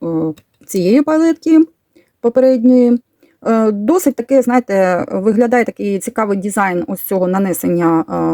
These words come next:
е, такі кольорові літери. В принципі, мені подобається. Палетка досить така, бачите, які незвичні кольори. І, чесно кажучи, я таких у Lavit ще не бачила.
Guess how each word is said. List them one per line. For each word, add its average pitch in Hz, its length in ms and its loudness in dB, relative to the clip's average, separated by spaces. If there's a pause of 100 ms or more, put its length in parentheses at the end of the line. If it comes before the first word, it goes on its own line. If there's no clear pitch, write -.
(200)
е, - 40 -8
такі - 220 -10
кольорові 175 680 2 (280)
літери. 247 600 2
В - 300 -10
принципі, 233 380 0
мені 202 260 2
подобається. 196 800 -6 (360)
Палетка 269 380 0
досить 240 280 0
така, - 220 -8
бачите, 220 340 -2
які 196 200 -6
незвичні 214 580 2
кольори. 214 480 2 (460)
І, 247 480 4
чесно 277 240 -2
кажучи, 311 540 2
я 233 240 2
таких 233 360 -8
у 220 80 -4
Lavit 196 400 0
ще - 260 -2
не 233 100 6
бачила. - 460 -10